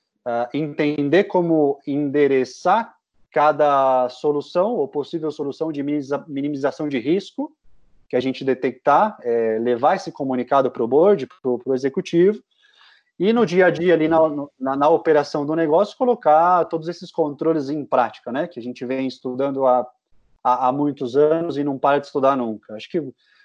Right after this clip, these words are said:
grande desafio é esse, cara, assim, colocar em prática todos esses controles, levar o comunicado pro board, e numa era digital isso acontece muito veloz,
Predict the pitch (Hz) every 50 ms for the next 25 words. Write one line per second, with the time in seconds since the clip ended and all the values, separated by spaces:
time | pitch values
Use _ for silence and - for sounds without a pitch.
0 | _ _ _ - 147 175 202 185 160 147 165 165 165 - 196 180 160 139 127 120
1 | 113 - - _ _ 127 120 120 110 - 123 120 117 113 113 - _ - 127 120
2 | - - 139 139 139 139 135 127 127 123 123 - 92 - 135 135 135 131 - -
3 | - _ - 139 135 131 127 127 127 123 123 123 120 120 117 117 117 - _ _
4 | _ _ _ _ _ - 139 135 131 135 131 - 143 131 - - 127 120 117 117
5 | - 160 170 180 180 165 165 156 139 135 135 135 135 131 139 139 139 131 - -
6 | _ _ _ _ _ _ - - 123 - 147 131 135 131 131 - - 131 127 127
7 | 120 - 120 120 135 151 165 170 170 165 151 135 131 127 127 131 131 135 135 131
8 | 131 139 139 131 117 123 127 113 - - 135 139 139 139 135 127 123 123 123 120
9 | - - 131 - - 120 117 - 127 - - 131 120 127 123 120 120 127 139 151
10 | 156 147 143 135 - 143 131 127 131 127 131 127 - - - _